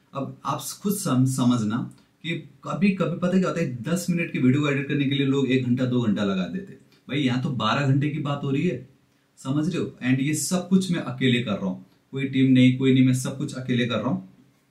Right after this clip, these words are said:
तो इसलिए मुझे समय लग रहा है। And इसलिए मैं पिछले पाँच छः दिन से वीडियो अपलोड नहीं कर रहा। मैंने सोचा यार इस कोर्स में मुझे अपना सब कुछ बेस्ट देना है, इसलिए मैं पूरा ध्यान इसी पे ही लगा रहा हूँ। And एक और चीज़ ये भी हुआ कि जब मैं वीडियो एडिट कर रहा था ना, एडिट करते करते मुझे रियलाइज हुआ कि कुछ पार्ट्स ऐसे हैं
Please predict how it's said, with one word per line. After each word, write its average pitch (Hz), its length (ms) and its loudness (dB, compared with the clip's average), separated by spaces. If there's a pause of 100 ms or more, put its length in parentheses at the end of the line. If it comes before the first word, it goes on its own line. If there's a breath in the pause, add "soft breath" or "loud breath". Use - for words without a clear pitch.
(720 soft breath)
तो 139 40 -8
इसलिए 139 260 0
मुझे 127 120 6
समय 98 260 0
लग 92 160 -2
रहा 92 80 -6
है। - 440 -2
And 127 100 2
इसलिए 165 260 0
मैं 165 160 -4
पिछले 151 240 -6
पाँच 135 320 -2
छः 143 220 -4
दिन 139 120 0
से 127 140 -2
वीडियो 127 220 4
अपलोड 127 260 0
नहीं 127 120 8
कर 127 60 2
रहा। 127 140 2
मैंने 131 160 6
सोचा 135 240 -2
यार 135 160 2
इस - 240 -8
कोर्स 139 340 -6
में 135 80 2
मुझे 131 220 4
अपना 131 180 2
सब 127 260 -4
कुछ 131 220 -6 (440 soft breath)
बेस्ट - 720 -4
देना 143 300 0
है, 139 80 -2
इसलिए 151 300 -2
मैं 143 180 0
पूरा 147 220 0
ध्यान 127 240 2
इसी 127 180 2
पे 135 60 -2
ही 131 80 4
लगा 117 160 0
रहा 110 100 -4
हूँ। - 160 -8 (260 loud breath)
And 139 200 -2
एक 156 160 2
और 190 140 6
चीज़ 180 220 6
ये 151 140 4
भी 170 120 2
हुआ 151 240 0 (100)
कि 185 100 2
जब 156 200 -2
मैं 165 100 -2
वीडियो 131 280 4
एडिट 131 300 0
कर 135 80 -2
रहा 127 240 0
था 131 80 0
ना, 151 200 0
एडिट 131 260 -2
करते 123 240 -2
करते 180 300 2
मुझे 160 220 0
रियलाइज 131 360 4
हुआ 156 120 -4
कि 185 140 -2
कुछ 196 320 -2
पार्ट्स 156 440 -6
ऐसे 127 280 -2
हैं 143 180 -4